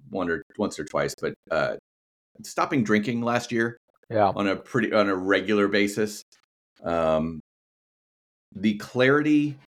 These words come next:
Speaker 1: I, I know I said this to you in New York last, last year, but the clarity I have now allows me to be at peace when I'm commentating. My anxiety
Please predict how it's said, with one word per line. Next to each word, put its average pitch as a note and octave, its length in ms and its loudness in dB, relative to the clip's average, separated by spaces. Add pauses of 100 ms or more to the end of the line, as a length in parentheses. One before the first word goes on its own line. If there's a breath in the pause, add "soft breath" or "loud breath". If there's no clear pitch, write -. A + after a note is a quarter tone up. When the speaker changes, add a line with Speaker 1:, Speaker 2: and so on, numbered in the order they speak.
(100)
Speaker 1:
I, G#2 240 -2
I - 20 2
know C3+ 120 2
I C3+ 60 4
said A#2+ 240 0
this G#2 140 0
to - 140 -8
you G2+ 260 6
in G2 120 4
New F2 80 -2
York E2 500 -2
last, E2+ 600 -4
last E2+ 280 -4
year, D#2 240 -4
but D2+ 180 -8
the - 80 -10
clarity C3+ 560 -2
I F#2 80 0
have G2 420 -2
now E2+ 500 -6 (600)
allows G2+ 640 4
me F2 240 -4
to F2 240 -8
be E2 560 -4 (600)
at G#2 240 0
peace - 520 -8
when F2 160 -2
I'm D#2 260 -4
commentating. C#2+ 720 -6 (460)
My F#2+ 260 -2
anxiety G2+ 800 0